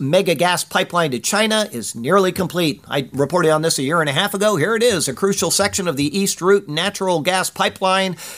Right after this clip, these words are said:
between Russia and China has been completed.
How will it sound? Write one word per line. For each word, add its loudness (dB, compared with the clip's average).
between 2
Russia 2
and -4
China 0
has 2
been -2
completed. 2